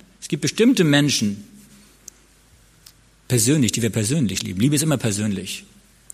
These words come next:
Und so liebt Gott auch jeden von uns persönlich.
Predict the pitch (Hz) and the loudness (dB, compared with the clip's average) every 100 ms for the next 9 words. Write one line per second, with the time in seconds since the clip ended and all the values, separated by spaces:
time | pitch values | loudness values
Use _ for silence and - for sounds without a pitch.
0 | - 127 113 123 135 - 160 127 95 110 | -12 -4 0 0 0 -2 -4 -4 -4 -2
1 | 135 95 - - - - _ _ - _ | 0 -2 -4 -18 -20 -20 _ _ -20 _
2 | - 113 117 95 92 - - - _ _ | -4 -2 0 0 0 -2 -6 -14 _ _
3 | _ - 101 104 98 98 - - - | _ -8 -4 -2 -4 -6 -8 -10 -12